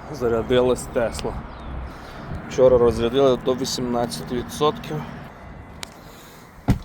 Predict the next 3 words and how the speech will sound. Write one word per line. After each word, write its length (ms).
Так, 280
сто 320
відсотків. 680